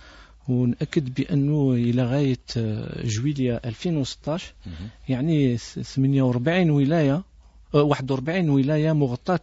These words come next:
Speaker 1: بمتعاملين ثلاث.
Speaker 2: نعم.
Speaker 1: وثمانية وأربعين ولاية مغطاة ب-، على الأقل بمتعاملين.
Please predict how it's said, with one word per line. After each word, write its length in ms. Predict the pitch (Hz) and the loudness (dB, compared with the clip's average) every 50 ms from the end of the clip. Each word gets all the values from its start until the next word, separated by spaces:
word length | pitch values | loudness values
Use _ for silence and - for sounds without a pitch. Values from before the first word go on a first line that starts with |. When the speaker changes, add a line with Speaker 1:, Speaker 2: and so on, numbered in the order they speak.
| - | -2
Speaker 1:
بمتعاملين 960 | 131 123 123 123 123 120 120 123 123 123 - 123 117 127 139 147 156 170 165 143 | -2 0 2 2 2 2 2 2 0 0 -2 -4 -2 -2 0 0 0 2 2 0
ثلاث. 520 | - - - 131 127 127 117 110 - - - - | 0 -2 -2 -2 0 0 -2 -2 -4 -10 -14 -14
Speaker 2:
نعم. 240 | 90 78 71 69 65 64 64 - - - - | -12 -12 -12 -12 -12 -14 -16 -18 -20 -8 -4
Speaker 1:
وثمانية 480 | - 139 - - 151 147 147 151 165 170 | -2 -2 0 2 4 4 4 6 6 4
وأربعين 440 | 160 151 147 135 156 160 190 185 165 | 4 4 2 2 2 2 4 4 4
ولاية 560 | 151 147 139 147 156 151 151 160 175 240 269 - | 4 4 4 2 2 2 2 2 2 0 -2 -2
مغطاة 540 | 175 147 143 127 123 127 - - 165 175 180 - - - - - - - _ - | 0 0 2 0 0 -4 -4 -2 0 0 -2 -2 -6 -20 -20 -20 -20 -20 _ -12
ب-، 320 | 220 165 131 120 131 135 - | -8 -6 -2 0 0 0 0
على 180 | - 127 143 156 | 0 0 2 2
الأقل 420 | 143 131 - 135 - - 175 160 | 2 2 0 -2 0 0 0 2
بمتعاملين. 920 | 139 139 143 139 131 123 - 127 120 120 123 127 123 120 123 110 95 92 | 2 4 4 4 4 4 4 2 2 4 4 6 6 6 4 4 2 0